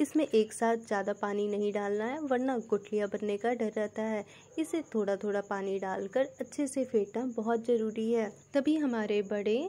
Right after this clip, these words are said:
अच्छे फ्लफ़ी और सॉफ्ट होंगे। तो हमारा यह बैटर बन चुका है। इसे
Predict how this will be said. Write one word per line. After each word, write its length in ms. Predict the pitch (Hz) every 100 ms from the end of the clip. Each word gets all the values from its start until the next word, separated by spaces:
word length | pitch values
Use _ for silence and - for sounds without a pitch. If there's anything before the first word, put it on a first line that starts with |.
| - - - -
अच्छे 420 | 285 226 - 233 226
फ्लफ़ी 580 | 226 220 - 226 339 349 - -
और 220 | 226 214
सॉफ्ट 440 | - - 208 208 208
होंगे। 420 | 233 226 220 214 - - - - - _ _ _ -
तो 100 | 285
हमारा 440 | 220 214 202 202
यह 240 | 202 208 202
बैटर 440 | 196 190 220 294 285 -
बन 100 | 220
चुका 300 | 208 233 247 240
है। 220 | 277 302 247
इसे 280 | 226 247